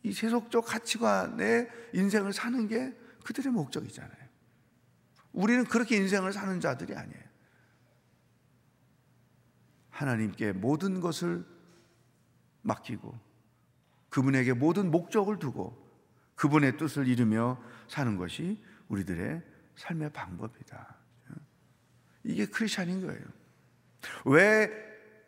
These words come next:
교회가 존경을 잃어버렸고 크리스찬들이 존경을 잃어버렸느냐? 자기들처럼 사니까, 자기들처럼 행하니까 존경할 게 없는 것이죠.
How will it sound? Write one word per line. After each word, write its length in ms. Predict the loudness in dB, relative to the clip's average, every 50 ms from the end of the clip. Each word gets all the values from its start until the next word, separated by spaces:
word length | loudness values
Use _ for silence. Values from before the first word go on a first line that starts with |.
| _ _ 2
교회가 480 | 6 8 10 10 10 10 8 6 6
존경을 480 | 4 0 0 2 4 4 6 6 4 4
잃어버렸고 960 | 4 4 4 6 4 4 2 0 -2 0 4 6 6 6 6 2 -2 -6 -12 -16 -8 -2
크리스찬들이 580 | 0 2 2 4 6 4 4 4 2 0 0 0
존경을 480 | 0 2 2 4 4 6 6 6 6
잃어버렸느냐? 1300 | 6 6 6 6 8 6 6 6 4 4 2 0 0 0 2 4 4 4 2 0 -4 -10 -14 -16 -16 -18 -18 -20 -20 _ _ _ _ _ _ _ _ _
자기들처럼 680 | -8 -6 -2 -2 0 0 0 0 0 0 -2 -2 -2 -2
사니까, 480 | -4 -4 -4 -6 -6 -6 -8 -10 -10 -12 -16 -18 -20 _ _ _ _ _ _ _ _ _ _ _ _ _ _ -20 -14 -6
자기들처럼 720 | -2 0 0 2 2 2 2 2 2 4 4 4 4 4
행하니까 560 | 2 0 0 0 0 0 -2 -4 -6 -8 -8 -10 -16 -20 -20 _ _ _ _ _ _ _ _ _ _ _ _ _ _ _ _ _ _ _ _ _ _ _ _ _ _ _ _ _ _ _ _ _ -2
존경할 440 | 2 2 4 4 4 4 2 2 0
게 120 | 0 -2
없는 260 | -2 -2 -2 -4 -4
것이죠. 360 | -4 -6 -10 -12 -14 -16 -16